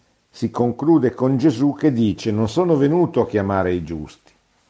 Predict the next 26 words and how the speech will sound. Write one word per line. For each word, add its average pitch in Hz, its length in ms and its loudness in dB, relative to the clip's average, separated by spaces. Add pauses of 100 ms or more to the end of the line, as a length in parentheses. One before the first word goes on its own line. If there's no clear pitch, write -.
(180)
ma 101 120 -6
i 104 60 -2
peccatori". 92 840 -6 (1120)
E 90 120 -8
se 113 200 -2
ognuno 127 360 2
di 110 140 0
noi 113 300 0
si 90 180 -8
sente 123 460 -2
giusto, 135 680 -2 (840)
Gesù 120 420 -2
è 131 100 4
lontano. 98 720 -2 (760)
Lui 120 280 0
si 104 240 -2
avvicina 98 880 -2
ai 87 180 -8
nostri 104 520 -4
limiti 113 560 -2
e 110 60 2
alle 98 140 0
nostre 92 400 -6
miserie 85 680 -6
per 85 260 -10
guarirci. 82 680 -8